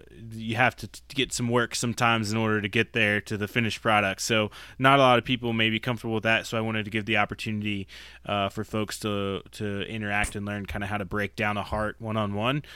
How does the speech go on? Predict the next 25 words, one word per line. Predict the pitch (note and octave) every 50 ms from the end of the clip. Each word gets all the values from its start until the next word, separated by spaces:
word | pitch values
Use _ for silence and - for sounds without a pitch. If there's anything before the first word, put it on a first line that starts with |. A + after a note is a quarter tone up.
| - - - -
And | - A2 A2
then, | A2 A2 A2 G#2+
uh, | A2 A2 A2 G#2+ G#2+ G#2+ G#2+ G#2+ G#2
we're | A2 A#2
gonna | A2 B2 A#2+
put | - - B2+ A2
those | - A#2+ A2+ A2+ G#2+ - -
on | - C#3 D3+ D#3 C#3+
skewers, | - - - C3 B2+ A#2+ A#2+ A#2 A2+ A#2 A2+ - - - - - - - - - - -
on | C3 C#3 D3 C#3+
the | C#3
grill, | B2 A2+ A#2+ A#2+ A2+ A2 A2 A2 G#2+ G#2 G2+ - - -
uh, | G#2+ G2+ G#2 G#2 G#2
Japanese | G2+ A2+ A2 G#2+ - - A2 A2 G#2+ G2
style | - - G#2 G2 G2 F#2+ F#2+
with, | F#2 F#2+ - - -
like, | G#2 G2+ F#2+ -
this | G2+ G2 - A2+
really | A2+ A2+ A2 G#2+ G#2 G2 F#2 -
amazing | - G2+ G#2 G#2 G2+ G2 F2+ F#2 F#2 F#2
sauce. | - - - G2+ F#2 E2+ D2+ - - - - -
So, | - - - G#2+ G2 F#2+ F#2 F#2 F#2 - - - - - - - -
but | B2+ D#3+ E3 D3+ G#2+ F2+ - - - - - - -
that | A2+ A#2+ B2+ C3+ D3 C3
recipe | C3+ C3+ C#3 B2+ - - - - B2+ A#2+ A2+ A2 A2 G#2+ G#2+